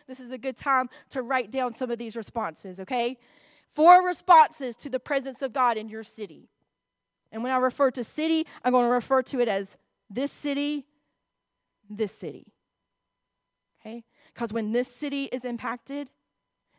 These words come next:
then this city is impacted. When this city is stirred by the presence of God, then this city is stirred by the presence of God. Okay? So I wanna give you four responses to the presence of God in our city.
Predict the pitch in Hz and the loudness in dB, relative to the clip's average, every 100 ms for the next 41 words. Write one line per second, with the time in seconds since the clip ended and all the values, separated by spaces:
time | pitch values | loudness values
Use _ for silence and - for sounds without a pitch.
0 | - 208 208 214 - 185 151 160 - 190 | -14 -10 -6 -8 -8 -14 -14 -18 -18 -20
1 | - - _ - _ _ _ _ _ _ | -20 -20 _ -20 _ _ _ _ _ _
2 | _ _ _ _ - 240 240 226 220 262 | _ _ _ _ 0 4 4 2 0 -4
3 | - 311 285 247 - - 262 254 233 247 | -4 -6 -6 -8 -10 -10 -8 -6 -4 -6
4 | 226 - 247 254 254 226 233 226 240 220 | -6 -8 -10 -10 -12 -8 -4 0 0 -2
5 | - - 233 226 208 208 - 208 165 143 | -12 -2 2 2 0 -2 -4 -4 -4 -12
6 | - _ - 208 - - 190 170 170 - | -20 _ -12 -12 -12 -12 -12 -12 -18 -14
7 | 220 190 180 190 170 - 165 - 151 _ | -10 -10 -10 -14 -14 -18 -20 -20 -20 _
8 | _ _ _ _ _ _ _ _ _ _ | _ _ _ _ _ _ _ _ _ _
9 | _ _ _ _ 226 233 226 _ - 214 | _ _ _ _ -6 -6 -10 _ -6 -2
10 | 233 226 240 240 277 269 277 277 269 240 | -2 0 -2 -2 4 4 4 2 2 0
11 | 226 214 - 226 214 240 233 180 214 214 | 0 -4 -4 -8 -2 -2 -2 -6 -8 -6
12 | 196 185 170 - 202 165 | -6 -6 -10 -10 -12 -12